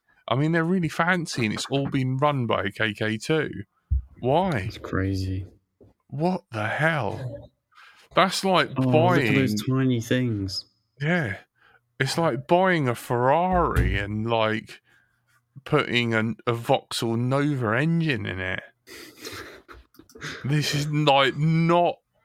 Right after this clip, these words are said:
Speaker 1: the peak
Speaker 2: Look at that
Speaker 1: performance.
Speaker 2: transmitter as well. What, what is
Speaker 1: I
Speaker 2: that?
Speaker 1: know. Duplex.
Speaker 2: Duplex.
Speaker 1: There's probably not enough memory in, in the, uh, in the K K two to even spell the word duplex.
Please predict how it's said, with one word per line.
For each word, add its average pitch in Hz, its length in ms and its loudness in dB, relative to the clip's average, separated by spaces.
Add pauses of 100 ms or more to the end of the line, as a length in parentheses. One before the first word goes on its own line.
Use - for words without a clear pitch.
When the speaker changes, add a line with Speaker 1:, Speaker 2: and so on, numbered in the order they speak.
(840)
Speaker 1:
the 143 160 2
peak 147 220 -4
Speaker 2:
Look - 20 -6
at 123 40 -8
that - 120 -18
Speaker 1:
performance. 156 580 2
Speaker 2:
transmitter 147 480 2
as 95 160 -2
well. 95 280 -2 (200)
What, 123 300 -4
what 147 80 0
is 127 60 2
Speaker 1:
I 117 60 6
Speaker 2:
that? 127 80 4
Speaker 1:
know. 139 280 2 (380)
Duplex. 139 480 0
Speaker 2:
Duplex. - 420 -6 (1300)
Speaker 1:
There's 143 220 4
probably 190 240 4
not 139 220 4
enough 135 560 2
memory 117 960 0
in, 110 380 0 (520)
in 113 480 0
the, 107 360 0
uh, 101 380 0 (640)
in 123 160 -2
the 120 60 -2
K 117 180 0
K 101 200 0
two 135 340 0
to - 160 -8
even 101 280 -4
spell 123 340 0
the - 60 -10
word - 240 -8
duplex. - 800 -10